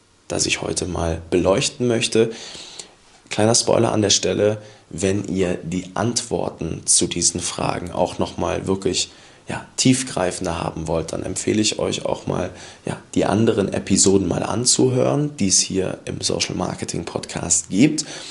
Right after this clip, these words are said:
Heute möchte ich nur einfach mal Einblicke in die Denkweise geben, weil es gibt ein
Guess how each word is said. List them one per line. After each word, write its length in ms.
Heute 300
möchte 260
ich 240
nur 260
einfach 300
mal 260
Einblicke 480
in 140
die 120
Denkweise 640
geben, 460
weil 120
es 120
gibt 260
ein 300